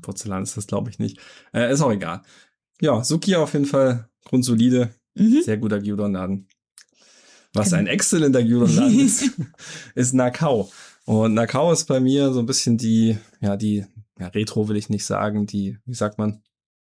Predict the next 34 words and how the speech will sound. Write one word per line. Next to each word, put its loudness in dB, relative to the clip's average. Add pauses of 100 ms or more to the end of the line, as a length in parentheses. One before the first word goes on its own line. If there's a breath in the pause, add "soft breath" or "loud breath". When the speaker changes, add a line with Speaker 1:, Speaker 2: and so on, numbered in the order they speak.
(320)
Speaker 1:
Nostalgie-Brille. 0 (440 soft breath)
Äh, -4
weil 2
Nakao 0
ist -6
in -2
Kyoto, 0
also 0
in 0
Kansai -2
sehr -4
stark -6
gewesen -2
und, 0
ähm, -2 (540)
war 0
auch 0
mein 2
erstes -4
Gyudon, -4
mein -4
allererstes, -6
was -6
ich -12
je -2
gegessen -2
habe, -2 (520 soft breath)
in 2
Kyoto 0
am 0
Eingang 0
zu -4
Teramachi. -2
Speaker 2:
Mhm. 4